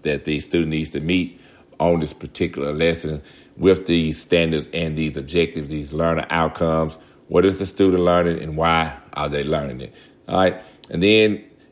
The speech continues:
educators are also using success criteria to assess student work and provide feedback,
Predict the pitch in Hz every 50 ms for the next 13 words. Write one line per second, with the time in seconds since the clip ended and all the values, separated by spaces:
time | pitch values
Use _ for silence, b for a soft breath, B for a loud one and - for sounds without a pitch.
0 | b - 95 98 90 92 - 104 95 87 85 85 90 92 92 92 - 92 85 85
1 | 87 87 90 87 82 85 80 78 76 - - 82 - - 95 90 90 - - -
2 | 90 85 82 - - 92 87 87 87 - - 67 69 - - 85 85 82 - -
3 | - 80 76 67 69 69 71 85 95 95 95 92 - - - 73 - - - 76
4 | 65 73 71 69 67 - - - 95 95 95 92 82 87 90 90 90 87 - -